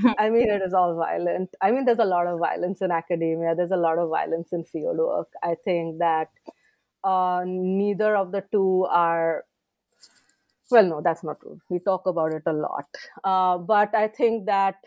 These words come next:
Speaker 2: uh, a lot more now. I think in the past five, ten years, given the conversations in anthropology, the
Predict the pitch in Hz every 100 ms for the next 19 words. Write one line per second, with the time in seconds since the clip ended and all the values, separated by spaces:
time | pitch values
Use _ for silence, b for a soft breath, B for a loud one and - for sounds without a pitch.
0 | _ _ _ _ _ _ - 190 196 254
1 | 254 254 262 247 220 214 185 170 165 220
2 | 196 214 208 190 185 - 180 165 170 -
3 | - 185 170 - 175 175 196 196 190 190
4 | 175 185 175 185 175 175 165 175 170 180
5 | 190 196 196 180 - 180 175 175 170 160
6 | 156 170 - 165 165 160 170 160